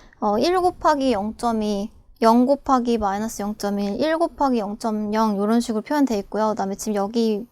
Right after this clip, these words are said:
두 번째 항이 이제 B와 이제 H를 계산한 거죠. 어, 일 곱하기 영점일, 그다음에 일 곱하기 영점이. 그다음에 요 앞에는 다 이제 마이너스가 붙어 있는 상태고요.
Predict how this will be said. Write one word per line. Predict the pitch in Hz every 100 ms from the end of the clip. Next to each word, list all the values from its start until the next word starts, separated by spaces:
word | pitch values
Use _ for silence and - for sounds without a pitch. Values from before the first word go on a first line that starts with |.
| _
두 | - 254
번째 | 311 294
항이 | 269 277 269 311 370 381 - - - - - - -
이제 | 233 226 214 208 202 -
B와 | - 226 240 254 254 240 240 226
이제 | 202 185 202 220 - _ _ _ _ -
H를 | - 233 220 214
계산한 | 214 220 226 226 254
거죠. | 226 196 240 285 - - - -
어, | 214 240
일 | 302
곱하기 | 320 311 - 277 226
영점일, | 190 226 185 214 277 311
그다음에 | 269 208 233
일 | 262
곱하기 | 269 247 202
영점이. | 196 - 208 190 240 269
그다음에 | 240 208
요 | 233
앞에는 | 202 - 330 320
다 | 269 233
이제 | 214 202
마이너스가 | 190 214 247 - 180
붙어 | - - 247
있는 | 220
상태고요. | 226 269 277 269 202 214